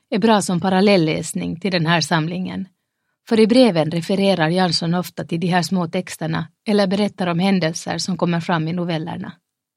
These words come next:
Janssons tidningspublicerade skrifter ger en tydligare bild av hela hennes produktion. I dem kan man urskilja ämnesval och detaljer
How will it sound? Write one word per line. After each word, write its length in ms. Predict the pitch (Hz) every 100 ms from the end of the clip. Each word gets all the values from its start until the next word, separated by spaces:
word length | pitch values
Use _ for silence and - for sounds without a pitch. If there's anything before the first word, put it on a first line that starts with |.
| _ _ _ _ _ _ _ _ _ _ _ _ _
Janssons 480 | 247 247 - 185 -
tidningspublicerade 1080 | 226 185 165 139 175 160 156 180 160 156 160
skrifter 540 | - 180 170 - 151
ger 220 | 165 165
en 140 | 175 170
tydligare 520 | 220 180 160 160 165
bild 360 | 180 175 160 -
av 120 | 165
hela 240 | 160 160
hennes 340 | 147 156 156 147
produktion. 720 | - 147 160 - 165 180 180 _ _ _ _ _ _ _
I 80 | 226
dem 240 | 214 240 240
kan 160 | 214
man 140 | 202 208
urskilja 460 | 196 - 165 180
ämnesval 680 | 202 190 165 - 165 156 160
och 80 | 170
detaljer 720 | 175 185 170 160 156 165